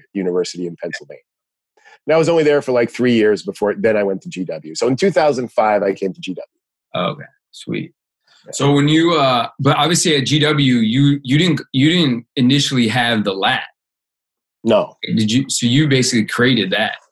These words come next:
Speaker 1: Yeah. So when I got to G W in two thousand five, well, there was no under-, there was no graduate major, there was no graduate degree in strength and conditioning either when I got to G W. So I created that too. So,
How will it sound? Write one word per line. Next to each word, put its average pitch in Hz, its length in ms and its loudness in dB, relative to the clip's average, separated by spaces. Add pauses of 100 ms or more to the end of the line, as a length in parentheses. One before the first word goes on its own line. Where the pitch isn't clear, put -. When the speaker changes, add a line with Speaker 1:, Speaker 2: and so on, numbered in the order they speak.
(140)
Speaker 1:
Yeah. 120 260 2
So 135 180 0
when 131 80 2
I 151 120 2
got 180 140 2
to 185 60 0
G 156 160 0
W 120 360 2
in 113 100 0
two 131 140 0
thousand 113 340 2
five, 113 240 0
well, 139 140 2
there 143 100 2
was 135 160 0
no 151 240 2
under-, 139 400 0
there 135 140 2
was 135 120 0
no 160 180 2
graduate 127 580 0
major, 113 560 2
there 113 80 2
was 110 120 0
no 131 120 4
graduate 113 760 0
degree 104 560 0
in 98 160 -4
strength 104 380 -2
and 95 80 -2
conditioning 98 580 -2
either 98 480 0
when 98 140 -2
I 92 80 -2
got 87 160 -6
to 85 80 -14
G 90 120 -6
W. 82 300 -6
So 107 140 -2
I 107 80 2
created 104 340 0
that 98 300 0
too. 104 160 0
So, 104 180 0